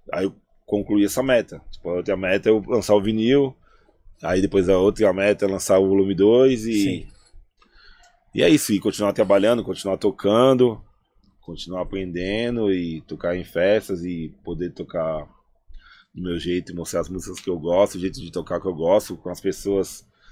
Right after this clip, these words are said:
Speaker 1: é, pra atingir o máximo de pessoas e trazer outros D Js pra, pra fazer festas comigo e continuar trabalhando no Racionais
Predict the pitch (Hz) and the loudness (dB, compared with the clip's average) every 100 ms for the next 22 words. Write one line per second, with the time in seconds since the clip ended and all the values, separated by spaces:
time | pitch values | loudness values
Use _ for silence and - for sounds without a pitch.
0 | _ _ _ _ - 87 85 82 78 73 | _ _ _ _ -14 -10 -10 -8 -8 -10
1 | 69 65 _ _ 92 101 101 101 92 101 | -12 -18 _ _ -10 -8 -4 -2 0 -2
2 | 104 98 92 90 - 95 113 101 98 87 | -2 -6 -6 -6 -2 0 2 0 -2 -6
3 | 80 - _ - 101 80 104 104 92 95 | -8 -14 _ -2 0 2 0 0 -6 -8
4 | 85 95 113 101 92 80 78 _ _ _ | -4 -2 -2 -4 -6 -6 -8 _ _ _
5 | - - 82 82 85 87 85 85 - 85 | -20 -18 -14 -12 -8 -6 -4 -8 -10 -8
6 | 82 92 110 107 104 95 90 82 90 - | -4 -2 -2 -2 -2 -2 -6 -8 -10 -10
7 | 90 90 90 90 85 82 90 90 98 117 | -10 -8 -8 -6 -8 -8 -6 -2 2 2
8 | 117 104 - | 2 -2 -8